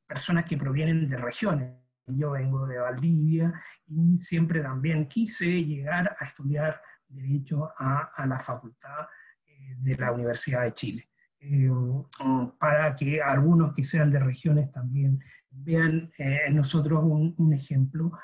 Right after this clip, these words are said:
de que es posible también, eh,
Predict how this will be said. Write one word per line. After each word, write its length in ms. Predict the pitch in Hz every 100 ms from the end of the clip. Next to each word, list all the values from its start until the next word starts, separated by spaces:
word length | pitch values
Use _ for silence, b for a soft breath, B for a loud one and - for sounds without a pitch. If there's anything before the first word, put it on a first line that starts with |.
| -
de 160 | 151 139
que 160 | 156
es 60 | 151
posible 520 | - 135 156 139 131
también, 460 | 117 120 123 139 156 B B B _
eh, 220 | - -